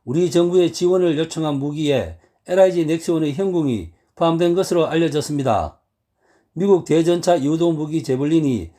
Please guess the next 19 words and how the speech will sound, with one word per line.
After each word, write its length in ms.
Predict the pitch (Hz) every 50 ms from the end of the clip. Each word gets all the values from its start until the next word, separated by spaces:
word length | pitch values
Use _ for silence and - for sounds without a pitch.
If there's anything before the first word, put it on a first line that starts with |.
| _ _ _ -
러시아 360 | 123 131 139 - 196 185 175 -
장갑차를 560 | 156 156 165 165 165 - 165 151 151 147 135
연달아 340 | 127 135 165 180 175 160 131
격파하자 760 | - 156 135 - 147 127 151 156 147 135 110 92 82 - _ _ _ _ _ _
한국판 540 | - - 175 180 190 185 - 190 175 165 160
제블린으로 580 | - 143 139 151 165 180 185 180 165 160 143
불리우는 600 | 127 139 147 156 151 143 151 147 131 101 85 82 - _ _ _ _ _
엘아이지 380 | - 175 190 185 185 170 170 156
넥시원의 540 | 156 170 165 - - 170 165 165 160 151 139
현궁에 420 | 190 202 190 180 175 165 160 147
대한 220 | 135 151 151 147 143
문의가 580 | 160 160 147 135 147 143 131 110 92 80 - _ _ _ _ -
급증하고 500 | 190 170 175 202 190 175 170 165 156 127
있습니다. 600 | - - 143 147 139 123 104 92 85 80 - _ _ _ _ _ _ _ _ _
현궁은 560 | - 180 185 175 170 156 151 135 117 92 82 82 _ _ _ _ _
미국 320 | - 180 208 202 175 -
제블린을 480 | - 156 147 156 170 190 190 180 175 156
모델로 420 | 127 127 131 165 165 165 156 139
개발된 600 | 120 156 160 160 147 131 143 147 131 107 80 76